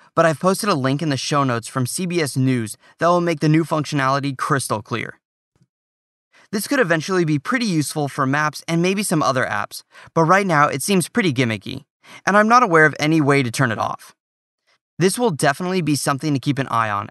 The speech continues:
as this method of three D hasn't ever been widely used before by such a heavy hitter in the tech market. The Fire Phone will also be optimized for one-handed use, allowing you to perform actions that would normally take two hands.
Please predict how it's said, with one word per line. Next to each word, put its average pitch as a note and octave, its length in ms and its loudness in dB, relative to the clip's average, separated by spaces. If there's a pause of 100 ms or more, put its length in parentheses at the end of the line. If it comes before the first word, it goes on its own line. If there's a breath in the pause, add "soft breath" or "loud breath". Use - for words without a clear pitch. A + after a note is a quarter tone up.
as B2+ 200 -4
this D#3+ 280 0
method C3+ 360 -2
of D3+ 100 -6
three D#3+ 220 -4
D A#2 240 -2 (180 soft breath)
hasn't F3+ 340 -4
ever D#3 280 0
been D3+ 200 0
widely C#3 380 -2
used C3+ 300 2
before A2+ 440 -4 (220 soft breath)
by D3 160 -4
such E3 260 -4
a C#3 100 -4
heavy D3 280 -4
hitter B2+ 300 -2
in A#2+ 160 -6
the A2+ 80 -8
tech - 260 -8
market. A2 400 -6 (1200 soft breath)
The F3 120 0
Fire F#3+ 280 4
Phone D3 300 4
will D3 80 4
also C#3 300 -2
be D#3+ 160 -2
optimized C#3 560 -2
for C3+ 160 -4
one-handed A#2 580 -2
use, - 400 -8 (380 loud breath)
allowing E3 440 2
you D#3+ 120 2
to C#3+ 80 -2
perform D#3 360 0
actions B2 440 -2
that C3+ 100 0
would B2+ 140 0
normally C#3+ 420 0
take C3 240 -8
two C#3 200 -2
hands. - 420 -8